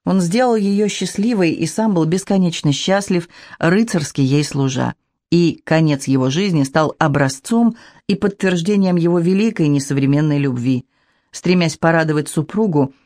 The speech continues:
он, несмотря на недомогание, отправился на рынок именно за теми яблоками, которые она любила. На улице ему стало плохо, он упал и потерял сознание.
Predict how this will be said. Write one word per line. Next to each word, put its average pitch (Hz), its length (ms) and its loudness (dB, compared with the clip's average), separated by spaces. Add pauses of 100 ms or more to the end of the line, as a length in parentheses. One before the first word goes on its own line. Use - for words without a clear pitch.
он, 185 220 2
несмотря 160 540 0
на 156 100 2
недомогание, 151 840 2 (260)
отправился 180 640 0
на 151 160 0
рынок 165 340 0
именно 190 380 2
за 160 160 0
теми 151 240 0
яблоками, 151 720 0 (180)
которые 147 500 -2
она 135 200 2
любила. 123 500 -2 (380)
На 214 180 2
улице 294 300 0
ему 208 160 0
стало 196 340 0
плохо, 240 400 -2
он 185 180 2
упал 208 300 -2
и 160 60 0
потерял 170 360 -2
сознание. 139 680 2